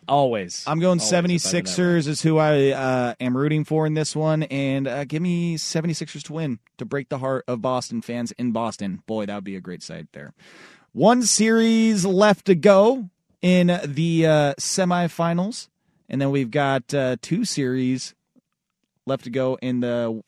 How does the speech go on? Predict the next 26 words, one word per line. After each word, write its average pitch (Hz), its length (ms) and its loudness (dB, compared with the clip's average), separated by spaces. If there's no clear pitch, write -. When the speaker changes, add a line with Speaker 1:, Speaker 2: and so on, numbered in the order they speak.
Speaker 2:
conference 135 420 -8
finals. 147 500 -8
We 101 80 -10
got 107 120 -6
our 101 180 -8
Western 175 380 2
Conference 175 340 0
finals 180 380 0
locked 170 240 0
up. 190 140 -2
We're 135 60 -2
waiting 151 260 -2
to 151 60 -4
see 151 240 0
who's 147 180 0
gonna 147 100 -6
be 143 80 -4
in 139 60 -4
the 131 120 -6
Eastern 139 240 -6
Conference 143 420 -8
between 123 360 -6
the 110 300 -4
seventy-sixers 117 580 -8
and 98 80 -8
Celtics, 131 480 -8